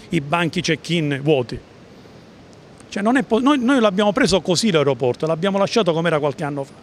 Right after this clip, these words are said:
Adesso, io ripeto, è una cosa incredibile. Io da, prima da, da, da trapanese,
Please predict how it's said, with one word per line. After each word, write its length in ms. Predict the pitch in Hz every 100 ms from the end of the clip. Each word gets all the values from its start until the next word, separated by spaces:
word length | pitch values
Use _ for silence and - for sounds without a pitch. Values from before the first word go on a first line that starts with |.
| - - - - - - - - - - - -
Adesso, 440 | 208 285 180 170 -
io 180 | 277 285
ripeto, 400 | 196 175 180 165
è 60 | 190
una 160 | 185
cosa 240 | 180 180 190
incredibile. 800 | 196 185 180 185 147 131 131 226
Io 100 | 226
da, 220 | 175 151 - - - -
prima 240 | 202 294 190
da, 180 | 170 160
da, 160 | 160
da 240 | 160 170 151
trapanese, 720 | 180 180 170 175 139 123